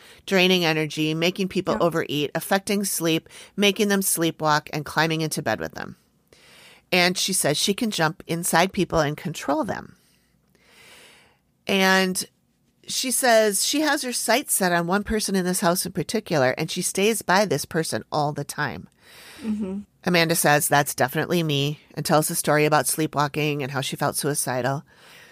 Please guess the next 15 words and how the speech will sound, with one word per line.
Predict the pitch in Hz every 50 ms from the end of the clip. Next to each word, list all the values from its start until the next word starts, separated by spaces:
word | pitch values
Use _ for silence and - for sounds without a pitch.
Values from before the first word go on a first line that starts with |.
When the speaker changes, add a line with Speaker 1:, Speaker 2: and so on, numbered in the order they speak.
| - -
Speaker 2:
And | 226 208 196
the | 190
knife. | 180 175 156 165 185 202 202 - - -
Speaker 1:
Mm-hmm. | - 165 143 170 165 180 165 160 - - _ _ _ _ _ _
Yep. | - 151 151 - _ _ _ _ _ _ _ _ _ _ -
And | 185 180 170 165 165 160 - -
Amy | 180 180 180
says | 180 - 185 170
she's | - - 180
trying | - - 170 165
to | 170 175
control | - 165 156 - 160 151
them | 151 147 143 147
both, | - 156 156 165 196 - -
both | - 175 220 262 -